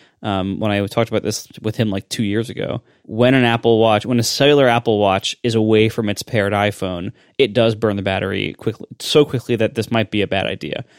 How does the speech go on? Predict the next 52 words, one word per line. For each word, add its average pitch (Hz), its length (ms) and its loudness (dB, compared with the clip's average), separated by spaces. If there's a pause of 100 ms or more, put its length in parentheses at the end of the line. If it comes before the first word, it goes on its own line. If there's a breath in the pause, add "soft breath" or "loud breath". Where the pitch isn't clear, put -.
(120)
So 127 400 2
we'll 285 160 2
find 285 300 0
out. 147 200 4
Like, 139 220 0
you 147 80 0
know, 120 80 4
I've 120 80 2
never 131 200 2
tried, 123 520 2 (280 soft breath)
you 147 120 -2
know, 123 100 4
running 131 260 4
it 127 100 0
that 139 140 4
way, 151 120 6
like, 156 200 4
all 143 140 4
day 131 180 2
<laughs> - 0 -
long. 151 480 4 (380 loud breath)
Um, 110 260 0
so 156 160 2
we'll 202 140 0
see 262 160 -2
what 220 140 4
happens 160 260 0
in 131 80 -6
practice. 110 260 -2
I 131 60 2
think 233 180 -2
you're 226 80 2
right 131 280 4
that 110 260 2 (240 soft breath)
having 156 460 2
the, 120 460 0 (400 soft breath)
the 120 340 0
Series 147 420 2
five's 120 760 -2 (360)
processor, 135 480 0
which 120 140 -4
is - 80 -8
pretty 117 280 -2
efficient, 135 540 -4 (400 soft breath)
but 135 120 2
without 117 320 2
the 135 60 -4
Series 127 340 0
five's 120 300 2
always 117 260 0
on 117 120 -4
screen, 123 500 -4